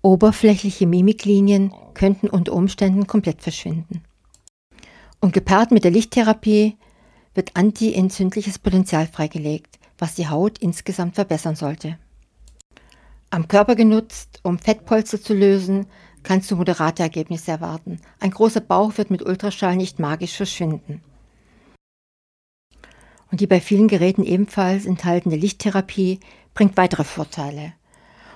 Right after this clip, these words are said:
und kann Entzündungen lindern, die Durchblutung anregen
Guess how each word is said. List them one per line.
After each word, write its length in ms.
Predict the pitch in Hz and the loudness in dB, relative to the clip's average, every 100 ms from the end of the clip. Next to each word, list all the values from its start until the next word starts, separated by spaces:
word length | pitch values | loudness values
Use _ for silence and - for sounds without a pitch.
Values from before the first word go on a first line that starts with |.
| - | -8
und 80 | 196 | -6
kann 180 | 190 196 | 0 2
Entzündungen 600 | 190 190 240 233 226 220 | 0 2 4 6 6 6
lindern, 500 | 214 208 202 196 196 | 6 4 4 2 -2
die 120 | 170 | -4
Durchblutung 540 | 175 - - 226 226 220 | -6 -6 -4 0 0 0
anregen 760 | 185 185 190 180 170 190 190 | -2 0 -2 -2 -2 -4 -6